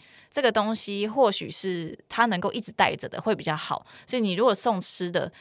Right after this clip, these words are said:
你根本不知道他吃了没。然后我就观察，我真的是观察很久，然后想了很久，就是觉得说，嗯，他好像这个也不缺，那个也不缺。可后来我想说，不行，一定要送有牌子的东西。然后后来就是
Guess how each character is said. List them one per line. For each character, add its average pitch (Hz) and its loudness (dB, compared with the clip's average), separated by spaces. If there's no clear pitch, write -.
你 180 -6
根 247 2
本 208 0
不 202 2
知 202 8
道 196 8
他 190 6
吃 185 -2
了 147 0
没。 - -8
然 220 4
后 269 8
我 208 4
就 240 4
观 208 6
察， 196 0
我 175 6
真 262 -4
的 302 -4
是 311 -4
观 277 4
察 196 2
很 180 -2
久， 202 -2
然 254 2
后 349 2
想 220 4
了 180 0
很 196 -2
久， 226 0
就 233 -4
是 294 -6
觉 196 -4
得 202 -2
说， 226 -4
嗯， 196 -6
他 320 -4
好 185 0
像 294 -2
这 320 -4
个 220 -4
也 160 -2
不 208 -8
缺， 190 -4
那 220 -2
个 247 -2
也 - 0
不 196 -6
缺。 175 -6
可 247 -2
后 294 6
来 208 8
我 208 4
想 185 -2
说， 190 -4
不 247 -6
行， 170 -6
一 196 -6
定 247 0
要 233 4
送 220 -2
有 156 -2
牌 151 -2
子 185 -6
的 127 -2
东 160 -4
西。 160 -8
然 226 4
后 254 2
后 269 8
来 240 8
就 240 -4
是 262 -4